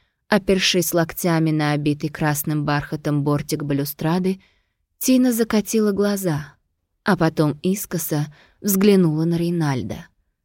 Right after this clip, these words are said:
сидевшего в соседней ложе. Он подмигнул ей и одними губами прошептал: «Позже». На галерке юноша, бросивший розовую розу,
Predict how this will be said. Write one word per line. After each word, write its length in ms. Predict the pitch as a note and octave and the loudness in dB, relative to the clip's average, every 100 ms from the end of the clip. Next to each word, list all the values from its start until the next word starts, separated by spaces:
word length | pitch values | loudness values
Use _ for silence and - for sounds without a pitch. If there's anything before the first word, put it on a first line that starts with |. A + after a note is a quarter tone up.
| - | -8
сидевшего 600 | - G3+ D3+ - E3 D3 | -2 2 2 0 -4 -4
в 40 | |
соседней 560 | - E3+ - C#3+ D3 D#3 | -4 -4 -2 -2 0 -2
ложе. 420 | C#3+ C#3 - E3+ _ _ _ _ _ _ - | -4 -4 -8 -12 _ _ _ _ _ _ 2
Он 180 | D#3 | 2
подмигнул 600 | D3 E3 D3 C#3+ D3+ F3+ F3 | 2 2 2 2 2 2 2
ей 360 | D#3 D3+ D3 _ _ _ - | 0 0 -4 _ _ _ 0
и 100 | G3 | 4
одними 520 | E3+ D3+ F3 A3+ A3+ | 4 4 2 0 -2
губами 520 | G3+ F#3 D3+ D3 D3 | -2 -2 0 -2 -2
прошептал: 800 | D#3 D#3 - D#3+ - D3 D3+ C#3+ _ _ _ _ _ _ - | -4 -4 -2 -4 -6 -8 -8 -10 _ _ _ _ _ _ -2
«Позже». 560 | D#3+ D3 C#3+ - - - _ _ _ _ _ _ _ _ _ _ _ _ _ _ _ _ _ _ _ _ - | 0 0 -2 -8 -10 -20 _ _ _ _ _ _ _ _ _ _ _ _ _ _ _ _ _ _ _ _ 2
На 180 | F3+ | 2
галерке 540 | E3+ F3 G3+ A#3 - F#3+ | 4 4 2 0 -2 0
юноша, 480 | G3 A3 F#3+ - E3 | 2 0 0 -2 0
бросивший 600 | E3 F#3 F3+ E3 - D#3+ | 0 0 -2 -8 -4 0
розовую 480 | E3 D#3 D#3 D#3 E3 | 0 0 -2 -2 0
розу, 380 | G3+ F#3+ E3+ | 0 0 0